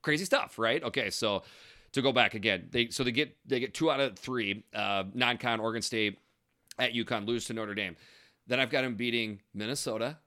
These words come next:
for where it falls on the schedule for Minnesota. It's at home, and then Michigan State, which I don't think is crazy. That's, that's where they wind up at. Um, in, uh, what would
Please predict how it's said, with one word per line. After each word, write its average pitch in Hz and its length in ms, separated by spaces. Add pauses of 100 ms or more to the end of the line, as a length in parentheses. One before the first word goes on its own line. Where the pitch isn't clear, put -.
(220)
for - 200
where 107 260
it 107 100
falls 113 520
on 113 180
the 117 80
schedule 120 400
for 123 160
Minnesota. 117 680
It's 113 200
at 107 160
home, 101 400
and 120 160
then 123 100
Michigan 139 260
State, 185 360
which 110 180
I 104 80
don't 107 220
think 104 300
is 98 280
crazy. 104 480
That's, 104 360
that's 107 280
where 107 120
they 107 120
wind 87 300
up 85 360
at. 87 240 (560)
Um, 120 440
in, 120 520 (280)
uh, 101 460 (340)
what 120 160
would 110 220